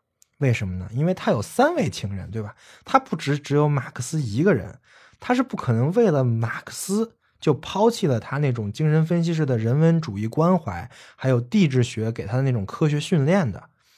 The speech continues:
所以他很容易能看出这个很狂热的气氛里的那些很危险的事情。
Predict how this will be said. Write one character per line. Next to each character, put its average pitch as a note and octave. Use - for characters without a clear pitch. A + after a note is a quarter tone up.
所 -
以 F#3
他 A3
很 C3
容 A2
易 C#4
能 C#3+
看 D#3+
出 A#2
这 D#3+
个 B2
很 A#2+
狂 B2
热 D3+
的 D3
气 D#3+
氛 B2
里 G#2+
的 G2+
那 B2
些 B2
很 A2
危 E3
险 F#3
的 F#2
事 G#2
情。 -